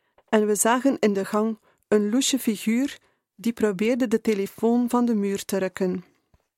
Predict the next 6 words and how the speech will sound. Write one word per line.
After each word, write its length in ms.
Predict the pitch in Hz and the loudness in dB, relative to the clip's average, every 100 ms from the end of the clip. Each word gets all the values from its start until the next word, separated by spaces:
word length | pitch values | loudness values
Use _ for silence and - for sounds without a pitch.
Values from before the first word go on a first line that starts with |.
| _ _ _ _ _ _ _ _ _ _ _ _ _ _ | _ _ _ _ _ _ _ _ _ _ _ _ _ _
Pier 240 | - 220 | 2 2
Giorgio 460 | 185 254 285 233 226 | 4 2 2 0 0
sprong 420 | 226 - 254 277 | 0 2 2 2
op 180 | - 240 | 0 -2
hem 160 | 247 233 | -2 0
af 400 | 190 196 - - | -2 -4 -6 -16